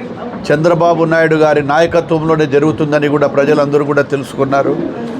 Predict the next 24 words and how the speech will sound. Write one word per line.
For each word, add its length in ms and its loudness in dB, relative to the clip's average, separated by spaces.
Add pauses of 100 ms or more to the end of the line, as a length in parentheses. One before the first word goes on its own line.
(180)
ఇవన్నీ 540 2
జరుగుతున్నప్పుడు 840 2 (760)
ఇన్ని 200 2 (300)
కన్నులు 260 2
చేస్తూ 380 2
ఉన్నాము. 440 -2 (680)
మళ్ళీ 400 2
ఈరోజు 360 4
పడదాల 560 2
చాటున 240 0
ఉండేటువంటి 480 0
నాటి 260 0
ముఖ్యమంత్రి 760 0 (380)
ఈరోజు 280 4
ప్రజల 320 2
దగ్గరికి 320 2
వస్తానంటున్నాడు. 760 -2 (680)
ఏ 160 4
విధమైన 400 2
జవాబు 320 2
చెప్తావు 300 0
ప్రజల 240 2
దగ్గరికి 320 0
వెళ్ళి? 280 0